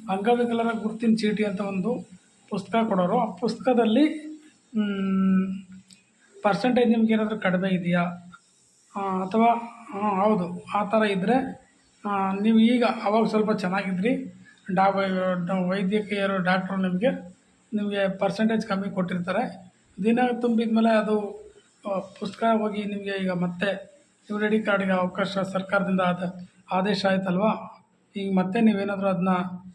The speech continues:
ಕಾರ್ಡ್ ಮಾಡ್ಸೋಕೆ ಹೋಗಿರ್ತೀರಾ, ಅವಾಗ ನಿಮ್ಮ ಡಿಸಬಿಲಿಟಿ ಪರ್ಸೆಂಟೇಜು ಎಪ್ಪತ್ತೈದು ಬಂದಿರುತ್ತೆ. ನೀವು ಅದನ್ನೇನು ಮಾಡಬೇಕು ಅಂತಂದರೆ, ಆ,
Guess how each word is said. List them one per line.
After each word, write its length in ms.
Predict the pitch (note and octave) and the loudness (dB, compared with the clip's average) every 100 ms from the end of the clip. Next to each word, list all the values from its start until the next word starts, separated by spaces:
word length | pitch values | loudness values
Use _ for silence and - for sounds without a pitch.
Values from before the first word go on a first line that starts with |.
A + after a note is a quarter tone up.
| _ | _
ಕಾರ್ಡ್ 220 | - F#3+ F#3 | -2 0 2
ಮಾಡ್ಸೋಕೆ 340 | F#3+ F#3+ F#3 | 0 0 0
ಹೋಗಿರ್ತೀರಾ, 520 | F#3 F3+ F3 F3+ F#3+ B3 - - - _ _ - | 0 -2 -4 -2 0 0 -2 -16 -20 _ _ -6
ಅವಾಗ 240 | F#3+ G3 | -2 0
ನಿಮ್ಮ 220 | G3 F#3+ F#3+ | 0 -2 -2
ಡಿಸಬಿಲಿಟಿ 560 | F#3 F#3 A3 A3 G#3+ | 0 2 2 2 0
ಪರ್ಸೆಂಟೇಜು 920 | G#3+ F#3+ - F#3 F#3 F#3 C4+ - - _ _ _ _ _ | 0 -2 -2 -4 -2 0 -2 -2 -14 _ _ _ _ _
ಎಪ್ಪತ್ತೈದು 500 | G3+ F#3 A3 A3 A3 | -6 -2 -2 2 0
ಬಂದಿರುತ್ತೆ. 500 | F#3+ F#3+ F#3+ F#3 - | 0 -4 -4 -6 -6
ನೀವು 180 | A#3 G#3+ | -2 0
ಅದನ್ನೇನು 320 | F3+ F#3+ A3 | -2 0 4
ಮಾಡಬೇಕು 380 | G#3+ F#3+ F#3 F3+ | 4 2 -2 -2
ಅಂತಂದರೆ, 380 | E3+ E3+ D#3+ F#3+ B3 - _ _ _ _ | -4 -2 -4 -4 -4 -8 _ _ _ _
ಆ, 60 | _ | _